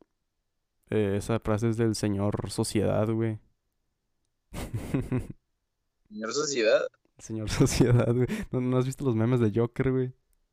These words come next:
Speaker 2: Sí, sí, sí, pero
Speaker 1: <laughs> No, no, no sé de dónde es esa frase, güey, la neta. Pero no creo. O sea, yo creo que...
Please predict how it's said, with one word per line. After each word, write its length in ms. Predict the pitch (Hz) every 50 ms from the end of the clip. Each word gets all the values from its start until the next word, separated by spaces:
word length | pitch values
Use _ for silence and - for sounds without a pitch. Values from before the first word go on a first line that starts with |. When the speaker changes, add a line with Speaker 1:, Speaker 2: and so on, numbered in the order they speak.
| _ _ _ _ _ _ _ _ _
Speaker 2:
Sí, 200 | - - 139 151 143
sí, 160 | - - -
sí, 300 | - - 147 147 143 127
pero 320 | 113 - 110 110 107 98
Speaker 1:
<laughs> 720 | 95 95 92 - 180 - - 143 131 - - - - - -
No, 180 | 131 127 120 117
no, 180 | 117 117 117
no 160 | 117 123 123
sé 120 | - 131 131
de 60 | 127
dónde 240 | 123 123 120 123 120
es 60 | 113
esa 140 | 117 117 107
frase, 240 | 101 101 95 95 98
güey, 180 | 101 - 113 - _ -
la 80 | 104
neta. 300 | 101 104 98 - - - - _ _ - - - - _ _ _ _ _ _ _ _ -
Pero 760 | - 110 110 110 107 110 110 110 107 107 107 107 107 - - - - - -
no 280 | - - 107 113 - _
creo. 440 | - - 98 - - - 139 139 - _ _ -
O 160 | - - 101
sea, 120 | 117 107
yo 180 | 107 107 107 -
creo 200 | - 110 104 -
que... 540 | - 123 117 113 113 107 101 - - 127